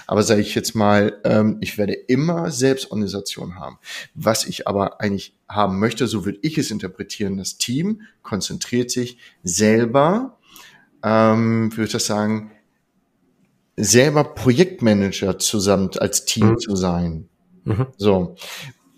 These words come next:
Speaker 1: Die grundsätzliche Intention der, der Coaches war ja eigentlich, okay, also es ist nicht mehr der eine, eine Lord da, der euch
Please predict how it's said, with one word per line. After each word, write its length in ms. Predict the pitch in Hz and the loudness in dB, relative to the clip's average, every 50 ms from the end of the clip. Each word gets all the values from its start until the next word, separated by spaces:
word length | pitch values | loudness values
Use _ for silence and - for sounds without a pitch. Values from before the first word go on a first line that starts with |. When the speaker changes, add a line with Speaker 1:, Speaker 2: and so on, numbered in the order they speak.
| _ _ - | _ _ -8
Speaker 1:
Die 80 | 110 95 | -6 0
grundsätzliche 560 | 104 120 156 180 143 143 131 - - 120 113 | 4 4 4 6 4 2 0 0 -2 -4 -4
Intention 760 | - 120 - 110 101 90 - - - 180 202 202 156 120 104 101 | -4 -2 -2 -2 -4 -4 -4 0 2 4 4 4 4 2 0 -2
der, 200 | 107 101 98 95 | -2 -2 -2 -2
der 180 | - - 95 - | -2 -4 -6 -6
Coaches 720 | - - 175 185 202 190 - - 104 101 101 95 - - | 0 2 2 2 2 0 -2 -4 -2 -2 -2 -2 -4 0
war 160 | 107 107 107 110 | 2 2 4 4
ja 180 | 110 107 107 110 | 4 2 2 2
eigentlich, 720 | 104 104 104 101 104 104 120 143 190 214 - - - _ _ _ _ _ _ _ - - - - - _ - | 0 0 0 0 -2 -2 0 0 0 0 0 -8 -12 _ _ _ _ _ _ _ -20 -20 -20 -20 -20 _ -12
okay, 400 | 101 - - - 143 135 113 98 | -10 -10 -2 2 4 4 4 4
also 260 | - - 101 101 101 | 0 -2 -4 -4 -4
es 160 | 82 - - - | -2 -4 -4 -4
ist 180 | - - - | -4 -4 -6
nicht 140 | 131 107 98 | -6 -8 -6
mehr 140 | 120 110 104 | -4 -4 -2
der 220 | 95 104 98 - - | -2 -2 -4 -2 -2
eine, 460 | 107 107 110 110 110 107 107 107 - | 0 0 2 2 2 2 2 0 2
eine 240 | 107 107 107 107 104 | 2 4 6 6 4
Lord 400 | 98 95 95 98 104 104 - - | 4 6 6 6 6 6 4 2
da, 120 | 104 - | 0 0
der 240 | - - 95 101 - | 2 2 2 2 2
euch 300 | - 101 98 - - - | 2 0 0 -2 -6 -12